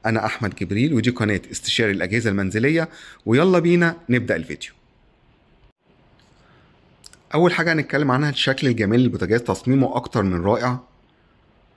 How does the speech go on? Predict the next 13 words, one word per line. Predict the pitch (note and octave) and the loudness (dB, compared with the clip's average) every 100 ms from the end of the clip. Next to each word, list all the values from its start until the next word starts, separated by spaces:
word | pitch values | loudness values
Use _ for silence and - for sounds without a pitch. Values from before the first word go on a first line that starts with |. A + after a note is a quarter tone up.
| _ _ - _ _ _ _ - | _ _ -20 _ _ _ _ -4
اللون | G2+ A2+ C#3+ | 0 2 4
الأسود | B2+ A#2+ - B2+ A2+ | 2 2 2 2 2
مع | G#2+ F#2 | 2 2
السيلفر | F#2 F#2 - B2+ B2 G#2+ | 0 -2 2 2 2 0
مديله | F#2+ F#2 A#2 | -2 -2 -2
شكل | A#2 B2 B2 G2+ | 0 -2 -2 -2
جمالي | G2 G#2 A2+ A2 F#2+ | 0 2 2 0 -2
تحفة | A#2+ - - | -6 -6 -4
جدًا. | A2 A2 C3 C3 B2+ - _ _ _ _ _ _ _ _ _ _ _ _ _ _ _ _ _ _ _ - | -2 0 0 0 -6 -16 _ _ _ _ _ _ _ _ _ _ _ _ _ _ _ _ _ _ _ 0
توزيع | A2 G#2+ D3+ E3 | 2 4 2 4
المفاتيح | D3+ A#2 G#2+ - C3+ B2+ - - _ _ _ - _ _ _ - | 4 2 -2 0 2 2 -2 -12 _ _ _ -20 _ _ _ -4
ممتاز | A2 G2 C3 C3 | -2 0 0 -2
جدًا، | G#2+ B2 C3 B2+ | -2 -2 0 -2